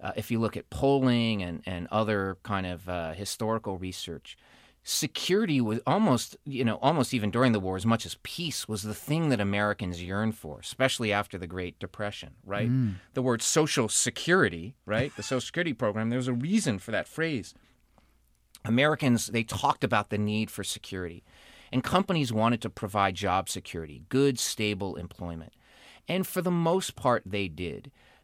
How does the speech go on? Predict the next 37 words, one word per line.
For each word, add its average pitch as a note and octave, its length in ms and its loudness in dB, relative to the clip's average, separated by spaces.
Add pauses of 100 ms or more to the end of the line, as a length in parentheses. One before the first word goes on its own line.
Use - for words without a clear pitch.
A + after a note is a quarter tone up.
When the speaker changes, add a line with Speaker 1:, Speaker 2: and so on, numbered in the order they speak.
(120)
Speaker 1:
Um, A2 320 2 (180)
so - 160 -2
first B3+ 280 0
of A3+ 60 4
all, F#3 60 6
there D#3+ 220 4
is F3+ 160 4
a G#3 40 4
bit D3+ 220 2
of D#3 100 0
a D3+ 60 2
myth G#2 560 0 (220)
that, A2 500 2 (100)
uh, F2+ 340 -2 (180)
that B2+ 260 -4
people B2+ 240 -2
had G#2+ 180 2
lifelong G#2 640 2
employment. F2 640 -8
Actually, B2+ 380 0
the G#2+ 100 0
survey C3 640 0
research A2+ 640 -2
and, F#2 180 -2
and F#2+ 220 -4
other G#2+ 300 0
social G#2+ 340 -4
science A2 380 -2
research F#2+ 340 -8
that F2+ 100 -4
I've F2+ 100 -4
seen G2 280 -2
from F2+ 240 -6
the E2+ 60 -6
fifties, G#2 480 -4
for F#2+ 120 -8
example, F2 560 -8